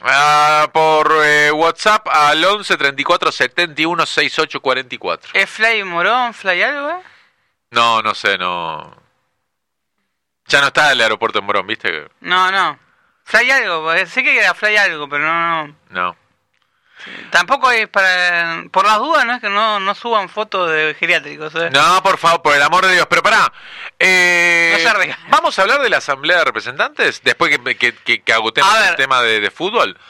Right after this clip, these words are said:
Speaker 2: Para redondear
Speaker 1: Sí, señor.
Speaker 2: lo de ayer, Sanso tiene todo para clasificar,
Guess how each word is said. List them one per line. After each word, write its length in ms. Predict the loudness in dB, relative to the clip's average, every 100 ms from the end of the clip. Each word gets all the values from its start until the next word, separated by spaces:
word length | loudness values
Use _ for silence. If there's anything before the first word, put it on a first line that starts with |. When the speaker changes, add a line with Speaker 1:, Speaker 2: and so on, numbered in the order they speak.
| -20 -20 -16 -14 -14 -2
Speaker 2:
Para 760 | 2 4 4 4 4 2 -2 -10 -20 -20 -20 -20 -20 _ _ _ -8
redondear 800 | 0 2 2 0 0 2 0 -4 -6
Speaker 1:
Sí, 140 | -4
señor. 360 | -2 0 2 2
Speaker 2:
lo 60 |
de 60 | 2
ayer, 420 | 0 0 0 -2 -12 _ _ _ _ _ _ _ _ _ _ _ _ _ _ _ _ _ _ _ _ _
Sanso 300 | -6 -6 -6
tiene 240 | -4 -4 0
todo 320 | 0 0 -2
para 220 | -4 -4
clasificar, 640 | -6 -12 -6 -2 -2 -2